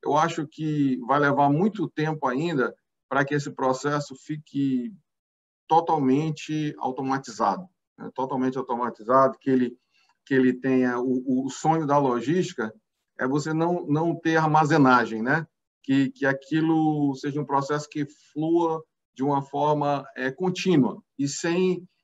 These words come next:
e sem gargalos, né? Sem, sem, sem, digamos, é, é,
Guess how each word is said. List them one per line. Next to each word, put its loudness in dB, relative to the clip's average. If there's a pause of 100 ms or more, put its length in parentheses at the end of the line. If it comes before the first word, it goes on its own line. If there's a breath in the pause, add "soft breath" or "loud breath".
(140)
e -12
sem -4
gargalos, 2
né? -2
Sem, -6
sem, -4 (720)
sem, 2
digamos, -2
é, -8
é, -6